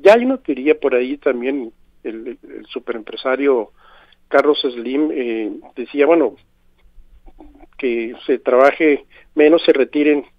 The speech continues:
a mayor edad, eh, todo eso, ese tipo de cosas. Pues, ¿por qué? Porque, bueno, no hay que pensar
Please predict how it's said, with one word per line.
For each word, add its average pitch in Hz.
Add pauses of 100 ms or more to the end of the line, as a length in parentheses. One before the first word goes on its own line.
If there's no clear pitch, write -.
(140)
a 131
mayor 120
edad, 147 (800)
eh, -
todo 202
eso, 190
ese 180
tipo 175
de 160
cosas. 175
Pues, -
¿por 185
qué? 226
Porque, 170
bueno, 170
no 143
hay 160
que 190
pensar 175